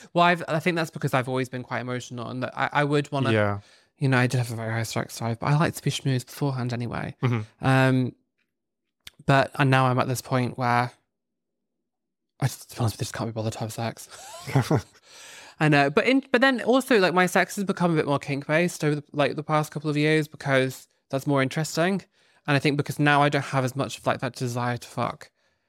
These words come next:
Speaker 1: It's like, "Well, let's do other things that's more interesting."
Speaker 2: Yeah, and I wonder how much of that is, like, 'cause I think people get kinkier as they get older and learn
Speaker 1: Mm.
Speaker 2: more about sex anyway.
Speaker 1: Yeah.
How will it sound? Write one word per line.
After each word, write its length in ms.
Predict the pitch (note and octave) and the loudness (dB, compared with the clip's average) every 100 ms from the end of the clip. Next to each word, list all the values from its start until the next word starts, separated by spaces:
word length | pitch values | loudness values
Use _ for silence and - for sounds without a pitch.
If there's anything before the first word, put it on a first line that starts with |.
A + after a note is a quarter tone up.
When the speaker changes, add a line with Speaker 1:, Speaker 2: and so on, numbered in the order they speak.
| _ _ | _ _
Speaker 1:
It's 160 | B2+ - | -10 -6
like, 100 | C3 | 0
"Well, 100 | G3+ | 2
let's 160 | A#3+ | 2
do 120 | - A3+ | 4 2
other 200 | G#3 E3+ | 4 0
things 580 | C3 A2+ A2+ D3 - _ | -2 -6 -8 -14 -18 _
that's 220 | - C#3+ E3 | -8 -8 0
more 180 | E3 D#3 | 2 2
interesting." 460 | D#3+ D3 B2+ - - | 0 -4 -8 -14 -4
Speaker 2:
Yeah, 180 | C3 | -2
and 80 | C#3 | 2
I 40 | C#3+ | 4
wonder 180 | F3 | 4
how 140 | A#3 F#3 | 4 4
much 260 | D3+ - | 4 2
of 120 | C#3 B2+ | -2 2
that 320 | C3+ A#2+ - - | 2 2 -2 0
is, 480 | B2 A2+ - - - _ _ _ _ | 2 0 -4 -14 -18 _ _ _ _
like, 220 | C3 A2+ - - _ _ - | -2 -2 -6 -20 _ _ -2
'cause 100 | C3 | 2
I 40 | |
think 180 | C#3 D3 | 2 2
people 220 | C#3+ C3+ | 2 2
get 320 | A#2+ A#2+ A2+ - | 2 0 0 -2
kinkier 360 | C3 B2 B2 | 0 2 2
as 80 | A#2 | 2
they 80 | A#2 | 0
get 200 | A#2 A#2 | 0 2
older 460 | A2+ B2 C3 D#3+ F3 | 4 4 2 0 -2
and 140 | A#2 | 0
learn 240 | A#2 A2+ | 4 4
Speaker 1:
Mm. 40 | G#2+ | 2
Speaker 2:
more 160 | G2+ | 0
about 240 | G2 G#2 G#2+ | 0 -2 -4
sex 320 | - G#2+ - | -6 -6 -2
anyway. 360 | A#2 A2 G#2 A2+ | 0 2 0 -6
Speaker 1:
Yeah. 280 | C#3 C3+ C#3 | -4 -4 -4